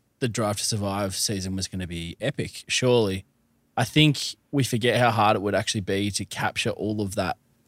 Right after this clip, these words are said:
like, footage and storylines, every single race for every single team. So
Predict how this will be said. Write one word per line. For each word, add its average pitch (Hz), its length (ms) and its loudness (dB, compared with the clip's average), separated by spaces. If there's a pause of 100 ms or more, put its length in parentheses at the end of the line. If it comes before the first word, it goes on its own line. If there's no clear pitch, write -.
(1160)
like, 113 160 -4
footage 120 680 8
and 101 280 0 (240)
storylines, 104 1080 6
every 120 240 6
single 110 240 6
race 101 320 4
for - 100 0
every 101 240 2
single 101 260 4
team. 107 320 4
So 98 320 4